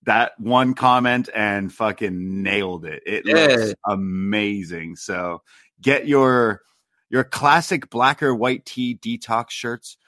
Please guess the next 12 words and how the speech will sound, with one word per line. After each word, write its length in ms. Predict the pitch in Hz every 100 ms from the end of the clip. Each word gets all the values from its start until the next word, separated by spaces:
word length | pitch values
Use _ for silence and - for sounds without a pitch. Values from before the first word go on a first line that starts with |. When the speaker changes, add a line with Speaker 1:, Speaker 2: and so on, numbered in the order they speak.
| _ _
Speaker 1:
or 180 | 120 120
you 140 | 127 135
wanna 240 | 165 147
get 220 | 127 95
real 540 | 107 135 139 117 95 _ _ -
detoxified, 1040 | 110 - 113 107 - 101 101 92 90 82 _ _ _ -
get 120 | 113
your 160 | 123
tie-dye 840 | 113 - 135 147 143 135 143 165 156 _ _ _ -
or 100 | 120
your 180 | 117 113
pink 540 | - - 165 170 -